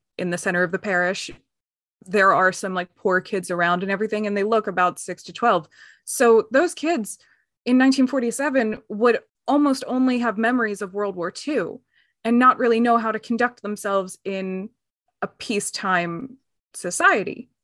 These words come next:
or the Depression era in the late thirties. So what I'm doing now is looking at, um,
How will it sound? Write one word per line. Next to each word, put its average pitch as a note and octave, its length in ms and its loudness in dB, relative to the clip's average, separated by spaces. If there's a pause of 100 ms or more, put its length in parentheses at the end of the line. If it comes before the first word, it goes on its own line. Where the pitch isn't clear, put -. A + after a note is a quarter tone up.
(160)
or A3 400 4 (180)
the G#3 140 -4
Depression G3 400 -6
era E3 320 -6 (220)
in F#3 100 -2
the F3+ 80 -2
late F3 240 -2
thirties. G#3 440 -2 (140)
So A3 760 4 (1200)
what A#3+ 200 4
I'm A#3+ 100 6
doing A#3 280 2
now A#3 300 6
is G3+ 200 -2
looking A3 440 -2
at, G#3 220 0 (220)
um, G3 460 -4